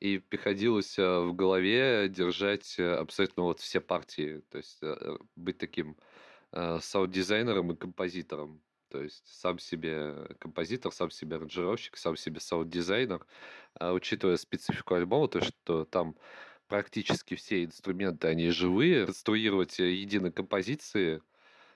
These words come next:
в голове и не отходить от какого-то заранее надуманного плана, то есть, э, стараться, чтобы композиция, которую ты задумал, она была такой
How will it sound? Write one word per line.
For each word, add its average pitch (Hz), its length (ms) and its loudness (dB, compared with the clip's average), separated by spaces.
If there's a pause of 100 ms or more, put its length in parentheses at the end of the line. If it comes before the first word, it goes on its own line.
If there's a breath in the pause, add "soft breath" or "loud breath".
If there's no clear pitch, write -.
в 90 100 -8
голове 95 680 2 (140)
и 95 260 2
не 98 120 4
отходить 104 500 0
от - 100 -8
какого-то 87 960 0
заранее 95 460 2
надуманного 95 500 2
плана, 117 720 0
то 80 80 -6
есть, - 340 -12 (720 loud breath)
э, 87 300 -2
стараться, 110 500 0
чтобы - 300 -4
композиция, 107 520 -4
которую 95 300 -2
ты 101 100 -4
задумал, 98 520 0
она 98 320 2
была 101 300 2
такой 98 520 2